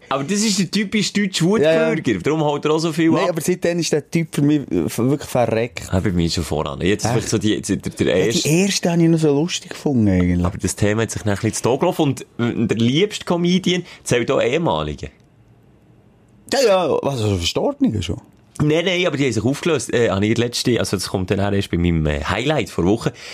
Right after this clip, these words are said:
Speaker 1: Die Schmilinskis. Schmirinski.
Speaker 2: René Rindlisbacher
Speaker 1: Ja,
Speaker 2: und dem
Speaker 1: und der Schmidli, Schmidli, Schmidli.
Speaker 2: Der, der Rinski.
Speaker 1: <laughs> Äh,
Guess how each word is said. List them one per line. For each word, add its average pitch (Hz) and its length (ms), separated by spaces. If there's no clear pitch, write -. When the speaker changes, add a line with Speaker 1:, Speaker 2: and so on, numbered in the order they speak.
Speaker 1:
Die - 40
Schmilinskis. 98 1040
Schmirinski. 113 480
Speaker 2:
René 131 40
Rindlisbacher 143 720
Speaker 1:
Ja, 113 140
Speaker 2:
und - 100
dem 107 60
Speaker 1:
und 104 140
der 104 100
Schmidli, 117 580
Schmidli, 107 460
Schmidli. 113 340
Speaker 2:
Der, 113 80
der 113 200
Rinski. 143 760
Speaker 1:
<laughs> - 40
Äh, 98 120